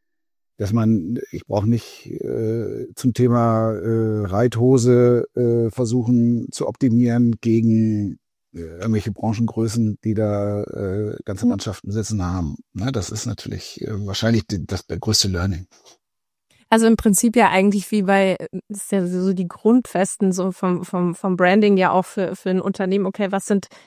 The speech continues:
Speaker 2: wa-, wie du sagst, was können wir richtig gut? Ähm, was sind unsere
Speaker 1: Genau.
Speaker 2: Werte? Was ist, ähm, äh, wo sind wir, also was ist das, womit wir rausgehen wollen? Und natürlich ist es schön, wenn's dann am Ende schön groß wird,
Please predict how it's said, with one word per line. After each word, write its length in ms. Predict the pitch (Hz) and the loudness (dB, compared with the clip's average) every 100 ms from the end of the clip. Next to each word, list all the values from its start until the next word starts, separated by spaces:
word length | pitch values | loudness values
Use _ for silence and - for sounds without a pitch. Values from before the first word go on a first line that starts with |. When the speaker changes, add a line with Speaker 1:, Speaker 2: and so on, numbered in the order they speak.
| _ _ | _ _
Speaker 2:
wa-, 80 | 208 - | -4 -2
wie 140 | 208 | 0
du 80 | 190 | 2
sagst, 320 | 202 202 - | 2 0 0
was 160 | 208 - | -2 2
können 220 | 254 254 | 2 4
wir 100 | 220 | 4
richtig 280 | 240 220 - | 0 -4 0
gut? 260 | 269 - _ _ _ _ _ - | 0 -2 _ _ _ _ _ -2
Ähm, 300 | 220 214 202 | 2 2 2
was 160 | 220 214 | 0 0
sind 140 | 233 | 0
unsere 220 | 208 262 | 4 6
Speaker 1:
Genau. 60 | 262 | 6
Speaker 2:
Werte? 440 | 226 240 269 247 240 | 4 2 0 -2 0
Was 180 | 202 220 | -2 -2
ist, 260 | 220 - | -4 -4
ähm, 400 | - 190 208 214 | -4 -2 0 0
äh, 160 | 92 101 | -2 -6
wo 260 | 80 196 226 | -8 -4 -2
sind 200 | 214 208 | -2 0
wir, 440 | 214 202 190 - - _ _ _ - | 0 0 -2 -6 -12 _ _ _ -8
also 220 | 185 185 | -6 -4
was 200 | 226 220 | -4 -4
ist 180 | 233 - | -4 -2
das, 300 | 220 - 185 | -2 -2 -10
womit 340 | 220 220 214 202 | -4 0 0 0
wir 140 | 202 | 0
rausgehen 500 | 175 254 - 254 240 | 2 2 0 0 0
wollen? 380 | 226 233 247 254 _ _ _ - | 2 2 2 -2 _ _ _ -4
Und 100 | 214 | 0
natürlich 360 | 202 233 240 | 0 0 0
ist 120 | 208 208 | 0 -2
es 100 | - | 0
schön, 220 | 226 226 | 2 2
wenn's 160 | 214 208 | 2 0
dann 100 | 190 | -2
am 100 | 190 | 0
Ende 220 | 214 214 | 0 0
schön 240 | - 208 | 0 0
groß 420 | 202 196 254 - | 2 4 4 4
wird, 320 | 190 214 233 | 0 0 0